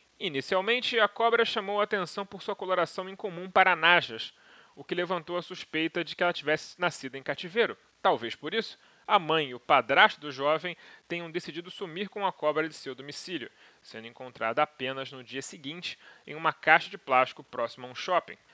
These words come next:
A demora em achar a cobra e em conseguir soro para uma espécie não nativa do país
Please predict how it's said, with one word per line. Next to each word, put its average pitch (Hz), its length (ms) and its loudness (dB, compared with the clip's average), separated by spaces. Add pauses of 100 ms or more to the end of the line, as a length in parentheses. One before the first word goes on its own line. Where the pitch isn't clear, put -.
A 135 140 4
demora 156 520 0
em 120 100 -4
achar 123 260 -2
a 135 60 2
cobra 135 440 -4
e 110 40 -8
em 113 60 -16
conseguir 139 480 -16
soro 139 440 -10 (280)
para 143 160 2
uma 151 100 -6
espécie 135 420 -2
não 143 240 -8
nativa 123 440 -4
do 117 80 -18
país 190 420 0